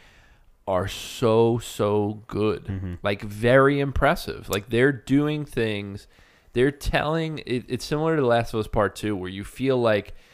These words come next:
Speaker 1: at its heart, it's telling a story that usually only indie games tell.
Speaker 2: Mm-hmm.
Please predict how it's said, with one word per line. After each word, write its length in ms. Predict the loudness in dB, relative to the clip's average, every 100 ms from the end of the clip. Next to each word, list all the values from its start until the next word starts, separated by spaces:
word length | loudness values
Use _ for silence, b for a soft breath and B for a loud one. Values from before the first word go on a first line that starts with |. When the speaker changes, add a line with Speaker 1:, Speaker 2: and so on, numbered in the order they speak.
| b b -2
Speaker 1:
at 160 | 2
its 160 | 2 -2
heart, 460 | -6 4 6 6 2
it's 220 | -6 -10
telling 440 | -10 -2 0 0 -4
a 40 |
story 460 | -6 -2 2 2 2
that 260 | -2 -4 -12 _
usually 420 | -4 -2 -2 -2 -4
only 180 | -4 -6
indie 280 | -8 -8
games 320 | -8 -8 -10 -4
tell. 280 | 0 0 0
Speaker 2:
Mm-hmm. 220 | -6 -8